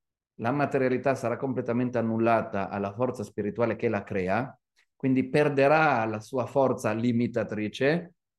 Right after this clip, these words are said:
potremo, eh, essere, eh, diciamo, idonei a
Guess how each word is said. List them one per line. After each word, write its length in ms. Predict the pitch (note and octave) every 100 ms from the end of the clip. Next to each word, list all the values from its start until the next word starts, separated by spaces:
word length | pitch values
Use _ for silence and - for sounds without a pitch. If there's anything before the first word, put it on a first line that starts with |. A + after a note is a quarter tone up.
| _ -
potremo, 800 | G#2+ C3+ D3+ C3+ A#2+ A2+ - _ _ -
eh, 540 | G#2 G2+ G2 G2 F#2+
essere, 720 | A#2+ B2 B2 A2+ A2+ G#2 - _ _ _ _ _ _
eh, 600 | G#2 F#2+ F#2+ F#2 F2 -
diciamo, 480 | G#2 G2+ A#2 A2+ -
idonei 760 | C#3 C3+ D#3 D#3+ F3 F3 F3+ F3
a 420 | C3 C#3 D#3